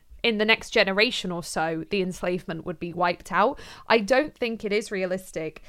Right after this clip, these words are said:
with what we're presented in the text for there to be a revolution of any kind,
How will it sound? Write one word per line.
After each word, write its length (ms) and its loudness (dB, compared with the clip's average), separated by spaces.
with 420 -4
what 180 2
we're 120 0
presented 500 -4
in 120 -4
the 60 -8
text 680 -10
for 140 -8
there 180 6
to 140 -10
be 160 -2
a 60 -2
revolution 680 0
of 140 -6
any 160 -4
kind, 520 -8